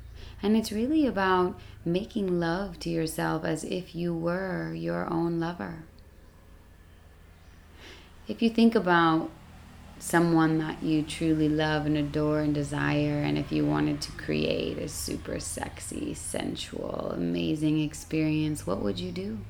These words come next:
How would you set the space so that the moment they walked in, they could feel the energy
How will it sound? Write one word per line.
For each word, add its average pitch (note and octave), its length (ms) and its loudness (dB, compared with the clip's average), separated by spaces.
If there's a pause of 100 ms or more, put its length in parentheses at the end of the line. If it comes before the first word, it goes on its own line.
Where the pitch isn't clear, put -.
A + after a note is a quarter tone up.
(1800)
How G#3 280 6
would G3 220 4
you F3 180 -2
set F3+ 400 -6
the D#3+ 80 0
space E3 760 -2
so D#3+ 220 -2
that D#3 280 0
the D#3+ 80 -2
moment D#3+ 520 2
they D#3 160 2
walked D3+ 380 0
in, D#3 420 2
they D3+ 120 2
could D3 200 -8
feel D#3+ 520 0
the D3+ 200 0
energy D3+ 880 0